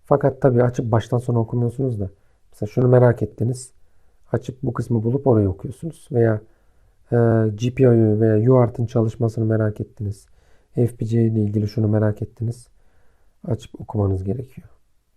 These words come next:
Bu da daha detaylı adresler. Şu kısım on chip memory'ydi. Şurada on chip memory'ydi. Ee, D D R kısmı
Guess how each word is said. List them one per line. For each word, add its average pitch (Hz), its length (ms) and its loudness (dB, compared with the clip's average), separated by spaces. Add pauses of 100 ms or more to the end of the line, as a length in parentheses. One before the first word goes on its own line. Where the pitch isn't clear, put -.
(1200)
Bu 165 120 4
da 151 140 8
daha 143 220 6
detaylı 120 440 2
adresler. 117 1200 -2 (1160)
Şu 117 200 -8
kısım - 260 -6
on 113 200 0
chip - 220 -12
memory'ydi. 101 520 -2
Şurada 104 320 -2
on 98 100 0
chip - 200 -16
memory'ydi. 104 580 -2 (720)
Ee, 151 40 -8
D 117 380 -2
D 127 180 8
R - 80 -6
kısmı 139 600 -6